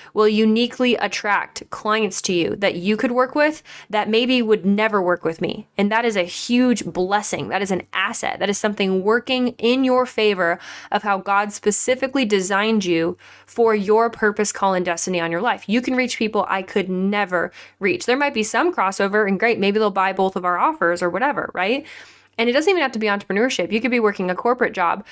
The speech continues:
but it's the people that join your life group or the people that you get coffee with once a month just because you wanna build a meetup in your city, or you wanna have a Bible study, or you want to build a Facebook group just 'cause you wanna love on people, you know, and encourage them, or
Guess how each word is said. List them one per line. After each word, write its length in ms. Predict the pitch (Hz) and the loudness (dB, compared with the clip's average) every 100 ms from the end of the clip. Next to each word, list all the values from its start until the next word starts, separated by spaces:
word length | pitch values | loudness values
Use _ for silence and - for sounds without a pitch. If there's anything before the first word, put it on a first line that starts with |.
| - - | -18 -2
but 100 | 214 | 0
it's 240 | 208 - | 0 -2
the 100 | - | -4
people 320 | 214 240 233 220 | -2 0 2 4
that 120 | 190 | 4
join 220 | 196 196 | 2 2
your 100 | 185 | 0
life 260 | 175 180 - | 0 -2 -6
group 300 | - - - | -6 -6 -4
or 120 | 196 | -2
the 80 | 190 | 0
people 300 | 208 240 233 | 0 0 2
that 120 | 202 | 2
you 140 | 190 208 | 2 0
get 180 | 208 | -2
coffee 320 | - 190 196 208 | 0 -2 0 2
with 220 | 185 180 | 0 0
once 240 | 185 180 | -2 -2
a 40 | 185 | -2
month 240 | 175 175 | -2 -2
just 160 | 190 185 | -4 -4
because 280 | 190 190 | -2 0
you 100 | 196 | 0
wanna 200 | 185 185 | 0 -2
build 380 | 185 185 180 185 - - - | 0 2 2 0 -6 -18 -4
a 80 | 214 | 0
meetup 400 | 226 247 233 - - | 2 2 0 -4 -2
in 120 | 202 | 0
your 120 | 190 | 0
city, 460 | 190 220 190 - - - - | 0 0 0 -4 -10 -20 -4
or 240 | 202 202 202 | 2 4 4
you 160 | 202 | 2
wanna 160 | 220 220 | 2 0
have 140 | 214 | -2
a 40 | 214 | 0
Bible 280 | 233 240 196 | 0 0 -2
study, 360 | - - - - | -2 -4 -4 0
or 180 | 190 | 2
you 220 | 190 208 220 | 2 2 2
want 260 | 214 196 | 2 0
to 300 | - 202 185 - - 180 | 0 0 -2 -12 -10 0
build 180 | 226 220 | 2 2
a 40 | |
Facebook 420 | 208 269 - 175 | 0 -2 0 -2
group 260 | 139 180 175 | 0 -2 0
just 200 | 190 - | -2 0
'cause 120 | 202 | 0
you 60 | 202 | 2
wanna 180 | 202 | 0
love 220 | 190 220 247 | 0 0 0
on 180 | 175 | -2
people, 380 | 175 170 - - | -4 -4 -2 -2
you 120 | - 190 | -2 0
know, 120 | 190 | 0
and 80 | 185 | 0
encourage 460 | 180 - 240 247 | -2 -2 0 0
them, 240 | 190 170 | -2 -2
or 140 | 175 | -2